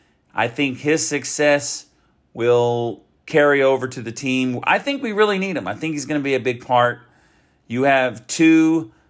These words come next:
seasoned veterans, Greinke and Verlander, in front of him. And then you have Urquidy, who, who knows if he can repeat what he did last year.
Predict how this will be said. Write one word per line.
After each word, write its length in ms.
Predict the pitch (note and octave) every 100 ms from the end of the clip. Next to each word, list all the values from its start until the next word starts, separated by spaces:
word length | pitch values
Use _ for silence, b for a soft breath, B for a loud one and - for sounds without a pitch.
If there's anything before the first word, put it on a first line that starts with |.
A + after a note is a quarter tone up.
| b
seasoned 560 | - - E3 D#3 D3+
veterans, 520 | C#3 C#3+ C#3+ C#3+ C#3+ C3
Greinke 440 | C3+ C#3+ C#3 C#3+
and 100 | B2+
Verlander, 720 | B2+ C3+ C3 C3 C3 C3 C3
in 120 | - G#2+
front 340 | - C3 C3+
of 100 | C3
him. 320 | C3 C3 B2+ b b b b b
And 180 | A2
then 120 | A#2+ A#2+
you 140 | B2
have 320 | B2+ A#2 A#2
Urquidy, 920 | - G#2+ - D#3+ F#3 E3 D3+ E3+ F#3+ - _ _ _ _ _ _ _ _
who, 200 | B2+ B2
who 260 | A#2 D3+ F3+
knows 420 | D3+ F#3 D#3+ C3
if 100 | B2+
he 140 | C3
can 380 | B2+ B2 A2+ G#2 -
repeat 560 | A2 A2+ - C3 C3
what 160 | A2+ A#2
he 100 | A2+
did 180 | A2+ G#2
last 400 | G#2 G2+ G2+ G#2+
year. 320 | G#2+ B2